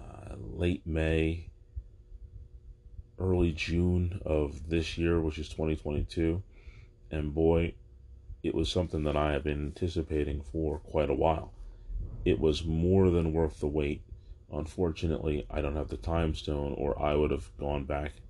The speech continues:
and changed that wait time a little bit. But granted, it was a lot of fun. Uh, took my two oldest kids on it.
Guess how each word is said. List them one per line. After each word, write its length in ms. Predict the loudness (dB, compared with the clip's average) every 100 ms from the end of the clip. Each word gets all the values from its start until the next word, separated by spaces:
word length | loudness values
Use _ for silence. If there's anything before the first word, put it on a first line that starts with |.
| -14
and 420 | -10 -6 -6 -8 -12 -18 -20 -14
changed 380 | -4 0 0 2
that 160 | 0 2
wait 220 | 0 0
time 220 | -4 -4
a 40 | -2
little 160 | 0
bit. 240 | 2 2 0 -16 -16 -16 -16 -16 -18 -20 -20 -20 -20 -12 -8
But 100 | 0
granted, 420 | 4 4 0 -8 -16 -20 -20 -20 -20 -20 -10 -4
it 40 |
was 100 | 0
a 40 | 4
lot 120 | 4
of 40 |
fun. 320 | 4 4 4 0 -18 -20 -12 -10 -10 -12 -12 -12 -2
Uh, 380 | 2 6 6 4
took 200 | 2 2
my 100 | 2
two 200 | 2 4
oldest 360 | 4 4 2 2
kids 260 | 2 4
on 220 | 2 2
it. 100 | 2